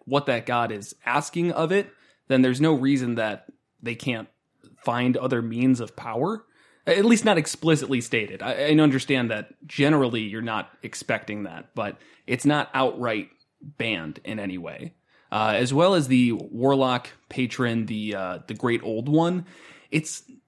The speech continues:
not really a deity, and it's, it's usually something that's just totally unexplainable. And I'm wondering if, if that's going to, uh,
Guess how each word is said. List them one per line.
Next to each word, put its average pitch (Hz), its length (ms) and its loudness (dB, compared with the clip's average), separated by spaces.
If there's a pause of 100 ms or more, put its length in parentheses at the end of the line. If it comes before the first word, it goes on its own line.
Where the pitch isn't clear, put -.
(120)
not 175 360 2
really 202 400 2
a 123 60 -6
deity, 180 720 -2 (400)
and 127 260 2
it's, 120 280 -4
it's - 180 -10
usually 180 280 0
something 147 280 4
that's 120 180 2
just - 280 -6
totally 143 520 4
unexplainable. 131 920 -4 (260)
And 117 180 -2
I'm 120 120 2
wondering 165 380 4
if, - 300 -4
if - 180 -10
that's 123 240 -4
going 113 320 -4
to, 110 300 -6
uh, 104 320 -6